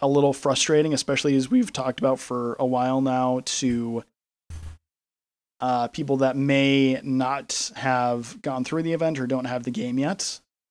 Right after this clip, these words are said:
I think that the legendaries are very fun, but I think that they rely too heavily on the terror gameplay mechanic. And even though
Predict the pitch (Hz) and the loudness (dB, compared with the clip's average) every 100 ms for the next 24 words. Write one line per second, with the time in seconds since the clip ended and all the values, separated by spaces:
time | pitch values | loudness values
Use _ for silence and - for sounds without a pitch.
0 | _ _ _ _ _ _ _ _ _ _ | _ _ _ _ _ _ _ _ _ _
1 | _ _ 143 135 131 127 - 143 135 139 | _ _ 2 4 4 2 0 -2 0 -2
2 | 131 135 135 131 139 135 170 185 165 147 | 0 2 2 2 2 2 2 2 2 2
3 | 143 135 139 123 127 120 120 127 120 120 | 4 2 2 2 0 0 -4 -4 -2 -2
4 | 127 135 - 123 123 - 120 117 - - | -2 -4 -8 -10 -8 -4 -2 -2 -6 -12
5 | - 127 - 135 127 135 120 123 120 120 | -8 -8 -6 -4 -4 -6 -4 -4 -4 -2
6 | 127 123 120 120 117 117 - 135 127 127 | -2 0 -2 -4 -6 -6 -2 -2 0 0
7 | 127 123 120 117 117 117 117 117 - 135 | 0 -2 -2 -4 -4 -4 -6 -8 -4 0
8 | 123 123 123 117 113 117 147 139 139 151 | 0 0 -2 -4 -6 -6 -4 -4 -4 -4
9 | 147 156 - _ _ _ _ 139 127 143 | -2 -4 -8 _ _ _ _ -4 -4 0
10 | 165 170 165 151 147 143 139 135 131 127 | 0 2 2 4 6 8 10 8 6 2